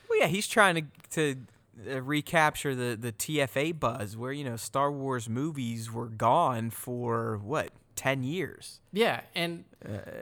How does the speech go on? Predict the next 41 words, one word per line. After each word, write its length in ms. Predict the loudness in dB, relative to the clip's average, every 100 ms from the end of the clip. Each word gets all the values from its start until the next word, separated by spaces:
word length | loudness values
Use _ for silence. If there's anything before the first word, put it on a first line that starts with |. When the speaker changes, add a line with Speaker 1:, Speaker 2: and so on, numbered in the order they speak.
| -8
Speaker 1:
and, 280 | -4 -4 -2
and 220 | 2 4
that's 180 | 4 10
why, 320 | 10 12 8
I 40 | 2
mean, 140 | 2
obviously, 540 | 4 4 2 -4 -6
yeah, 160 | -2 -2
T 200 | 0 -2
F 120 | -2
A 80 | -2
is 100 | -4
a 80 | -6
really 320 | -4 -2 -4
good 220 | -4 -4
movie, 420 | -4 -4 -4 -6
but 400 | -4 -2 -2 -2
the, 80 | -6
the 200 | -6 -4
reason 420 | -2 -2 0 2
I 120 | 2 2
think 220 | 0 -2
it 100 | 0
has 220 | 0 -2
such 240 | -2 -4
a 60 | -4
high 320 | 2 2 2
domestic 640 | 0 -2 -2 -4 -6 -10 -10
gross 720 | -4 -2 0 -2 -4 -8 -10 _ _ _ _ _ _
is 160 | -10 -6
because 540 | -8 -2 4 4 4
it's 160 | -2 -2
like, 200 | -4 0
"Oh, 220 | 0 0
fuck, 560 | -4 -4 -2 -4 -10 -8
it's 220 | -8 -6
back. 480 | 4 4 4 0 -4
Let's 240 | -8 -4
see 480 | -2 0 0 -2 -2
if 140 | -4 -2
they've 320 | -4 -4